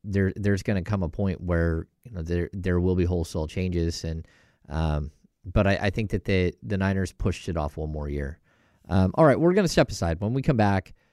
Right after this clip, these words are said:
we're gonna, we're gonna chat Sacramento Kings. Kings played on Friday. They played on Sunday. The Super Bowl Sunday game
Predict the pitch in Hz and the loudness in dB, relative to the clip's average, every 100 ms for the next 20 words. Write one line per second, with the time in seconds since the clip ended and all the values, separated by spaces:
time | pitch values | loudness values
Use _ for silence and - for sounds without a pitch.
0 | _ _ _ 120 123 131 135 120 113 107 | _ _ _ 4 4 4 2 4 4 2
1 | - 160 220 180 117 - 101 85 - 85 | 0 -4 -2 -2 -4 -4 -4 -2 -2 -4
2 | - 80 - 82 71 - 92 87 _ 131 | -4 -8 -6 -6 -6 -10 -12 -14 _ -6
3 | 120 - 95 80 - 113 110 107 87 98 | -6 -2 -2 -2 -2 0 2 2 0 -2
4 | 80 73 - - 113 107 104 87 - 160 | -4 -4 -6 -2 0 2 2 0 -2 -2
5 | 139 95 90 82 - 107 104 98 95 95 | 0 2 0 0 -4 -4 0 0 2 0
6 | 95 95 95 | 0 0 -4